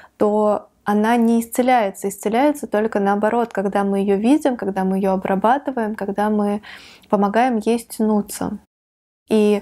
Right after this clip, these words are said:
все вот эти негативные состояния, они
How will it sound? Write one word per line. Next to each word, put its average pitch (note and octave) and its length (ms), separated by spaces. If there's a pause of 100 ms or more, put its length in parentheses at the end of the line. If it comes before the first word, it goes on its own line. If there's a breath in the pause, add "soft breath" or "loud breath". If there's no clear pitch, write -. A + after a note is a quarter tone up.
(240 loud breath)
все A3+ 280
вот G#3 240
эти G#3+ 260
негативные G3+ 720
состояния, A3 880 (100)
они A3+ 600